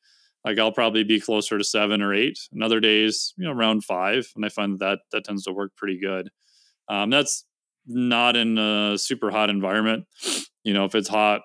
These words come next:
it'll be probably even higher than that. It, you know,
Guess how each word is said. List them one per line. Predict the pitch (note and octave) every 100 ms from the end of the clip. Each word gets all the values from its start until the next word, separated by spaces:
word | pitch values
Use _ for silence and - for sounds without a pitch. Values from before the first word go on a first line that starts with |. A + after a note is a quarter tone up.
| -
it'll | G#2
be | G2+ G2+ G2 F#2+ F#2+ F#2+ -
probably | - G#2 G2+
even | G2 G2
higher | G2 G2+
than | G2
that. | F#2+ F#2+ G2+ G#3 -
It, | B2 - _ _ _ _ _ _ _ _
you | G#2
know, | F#2